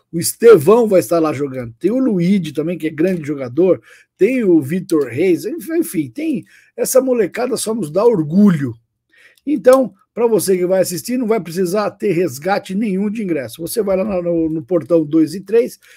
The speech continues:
entra, assiste a porfia e vai embora, puxa o carro sem gastar um centavo sequer.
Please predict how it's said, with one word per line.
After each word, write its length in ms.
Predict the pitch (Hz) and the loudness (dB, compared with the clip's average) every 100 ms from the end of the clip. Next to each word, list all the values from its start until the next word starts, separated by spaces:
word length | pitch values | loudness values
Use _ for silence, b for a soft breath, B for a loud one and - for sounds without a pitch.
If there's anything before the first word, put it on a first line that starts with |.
| b b | b b
entra, 360 | 202 262 220 226 220 | -2 -2 -2 -6 -4
assiste 440 | 185 - 180 170 | -6 -4 -4 -4
a 60 | 165 | 0
porfia 640 | 220 202 - 262 240 - _ _ _ _ _ - | 2 2 2 2 2 0 _ _ _ _ _ -8
e 220 | 247 302 190 - | -6 -6 _ -6
vai 300 | 180 214 208 | 0 2 0
embora, 400 | 170 196 202 180 | 0 0 0 -2
puxa 320 | 196 214 - | -4 -8 -8
o 40 | |
carro 320 | 139 175 185 - | -4 -4 -4 -4
sem 200 | 202 208 | -6 -2
gastar 420 | 185 - 196 196 | -2 -2 -6 -6
um 120 | 226 254 | -6 -2
centavo 600 | - 208 - 196 185 214 | 0 0 2 0 0 -2
sequer. 520 | - 175 - 143 | -6 -4 -2 -2